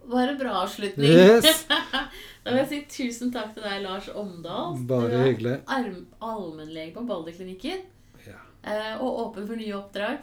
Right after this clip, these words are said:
Speaker 1: hvis folk sliter med et stoffskifte de ikke
Speaker 2: Ja.
Speaker 1: får orden på, så har du i hvert fall
Speaker 2: Absolutt.
Speaker 1: gode innspill
Speaker 2: Ja,
Speaker 1: på
Speaker 2: vi mener vi har mye å tilby der, og
Speaker 1: Ja.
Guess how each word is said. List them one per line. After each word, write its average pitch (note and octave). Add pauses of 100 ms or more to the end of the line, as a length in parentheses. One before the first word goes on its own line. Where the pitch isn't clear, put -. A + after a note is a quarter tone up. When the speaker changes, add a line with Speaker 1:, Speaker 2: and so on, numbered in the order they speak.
Speaker 1:
hvis A#3
folk G#3+
sliter F#3+
med F#3+
et -
stoffskifte E3+
de F#3 (580)
ikke F#3+
Speaker 2:
Ja. F#3
Speaker 1:
får F3
orden E3
på, G#3+ (120)
så A#3 (160)
har G3
du G3
i A3
hvert -
fall A3+
Speaker 2:
Absolutt. A#3+
Speaker 1:
gode G#3
innspill F#3+ (340)
Speaker 2:
Ja, A#2
Speaker 1:
på B2
Speaker 2:
vi B2+
mener B2
vi F3+
har B2+
mye B2
å A#2
tilby A#2+
der, G3+
og F3+
Speaker 1:
Ja. A#3+